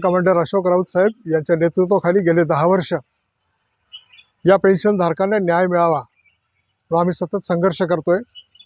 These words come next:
असं कुठलंही आंदोलन नाही की असा कुठलाही आंदोलनाचा प्रकार नाही जो आम्ही केलेला नाही. बुलढाण्याला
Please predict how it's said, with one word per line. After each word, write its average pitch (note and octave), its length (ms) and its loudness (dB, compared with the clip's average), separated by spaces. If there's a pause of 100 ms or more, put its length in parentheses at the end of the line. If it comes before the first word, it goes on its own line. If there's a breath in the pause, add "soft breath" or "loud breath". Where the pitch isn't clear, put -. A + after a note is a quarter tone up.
(380)
असं F#3+ 220 2
कुठलंही B3 380 2
आंदोलन B3+ 480 2
नाही G#3+ 240 -6
की - 840 -20
असा A#3 180 -8
कुठलाही G#3 360 -2
आंदोलनाचा A#3+ 480 0
प्रकार G3 300 -2
नाही G3 140 -6
जो G3 80 -4
आम्ही F#3+ 160 -4
केलेला F3 320 -6
नाही. F3 200 -10 (1000)
बुलढाण्याला G#3+ 560 0